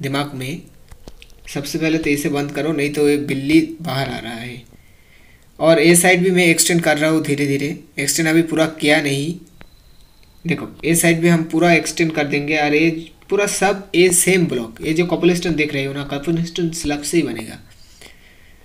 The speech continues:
तो रात हो रहा है। देखो, आज मैं ये sub क्यों दिखा रहा हूँ पता है आप लोगों को? क्योंकि आज मेरे पास कुछ video नहीं है छोड़ने के लिए, इसलिए मैं ये sub कुछ दिखा रहा हूँ।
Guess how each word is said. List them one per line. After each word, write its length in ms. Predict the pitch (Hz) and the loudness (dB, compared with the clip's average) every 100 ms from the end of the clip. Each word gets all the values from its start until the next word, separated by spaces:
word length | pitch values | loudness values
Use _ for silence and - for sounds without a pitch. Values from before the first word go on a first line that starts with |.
| - - - - - - - - - - - - | -20 -20 -20 -20 -20 -20 -20 -20 -20 -20 -20 -6
तो 140 | 156 151 | -2 2
रात 240 | 156 165 | 4 4
हो 100 | 165 | 4
रहा 120 | 165 | 6
है। 200 | 156 160 175 - - - - - - - - _ - - - - - - - - - - - - - - - - - - _ _ - - - - - - | 6 4 0 -8 -20 -20 -20 -20 -20 -20 -20 _ -20 -20 -20 -20 -20 -20 -20 -20 -20 -20 -20 -20 -20 -20 -20 -20 -20 -20 _ _ -20 -20 -20 -12 -12 -2
देखो, 160 | 185 175 | 0 0
आज 300 | 135 165 170 | 2 4 4
मैं 140 | 185 | 2
ये 180 | 143 170 | 2 2
sub 240 | 180 175 | 2 0
क्यों 140 | - 170 | 4 4
दिखा 240 | 147 170 | 4 2
रहा 200 | 165 160 | 2 2
हूँ 160 | 156 147 | 0 -4
पता 160 | 143 160 | -4 -2
है 160 | 160 139 | 0 -2
आप 100 | 135 | -6
लोगों 180 | 135 | -10
को? 140 | 131 - - | -10 -18 -12
क्योंकि 220 | 147 147 160 | -10 0 2
आज 160 | 151 | 2
मेरे 160 | 147 151 | 0 -2
पास 180 | 165 - | -2 -2
कुछ 240 | 156 139 | -2 -4
video 220 | 135 143 | -2 -2
नहीं 200 | 147 139 | 0 0
है 60 | 143 | -2
छोड़ने 280 | - 127 135 | -4 -4 -6
के 100 | 127 | -6
लिए, 140 | 127 139 | -6 -4
इसलिए 340 | - 147 156 | -4 -2 -2
मैं 120 | 143 | -2
ये 280 | - 123 127 | -6 -8 -8
sub 240 | - 120 - | -8 -12 -8
कुछ 160 | 147 | -8
दिखा 220 | 143 131 | -6 -8
रहा 200 | 120 113 113 | -8 -8 -10
हूँ। 220 | 113 | -12